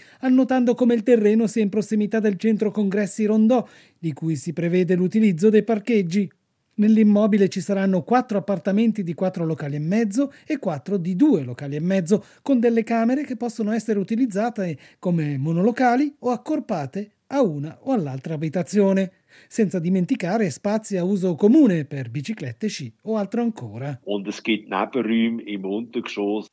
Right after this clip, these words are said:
Speaker 2: Veloraum, Skiraum, andere Nebenräume.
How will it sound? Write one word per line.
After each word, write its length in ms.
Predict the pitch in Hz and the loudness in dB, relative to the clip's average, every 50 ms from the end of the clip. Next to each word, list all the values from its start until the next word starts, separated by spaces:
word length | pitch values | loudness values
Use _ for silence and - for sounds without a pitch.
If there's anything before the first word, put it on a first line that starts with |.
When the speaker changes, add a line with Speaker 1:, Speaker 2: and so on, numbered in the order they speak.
| _ _ | _ _
Speaker 2:
Veloraum, 760 | - 98 101 107 110 110 110 107 110 107 107 104 107 107 107 | -6 -4 -2 0 0 0 0 0 -2 -4 -4 -6 -8 -12 -14
Skiraum, 840 | - - 104 104 107 113 110 98 104 104 104 104 104 101 101 104 _ _ | -12 -10 -8 -6 -4 -4 -4 -4 -4 -6 -6 -6 -8 -8 -12 -16 _ _
andere 440 | - 98 92 95 98 101 101 104 98 | -10 -10 -10 -10 -10 -8 -8 -8 -8
Nebenräume. 560 | 95 87 87 - - 90 - - 220 143 139 | -8 -10 -14 -14 -16 -20 -20 -20 -20 -20 -20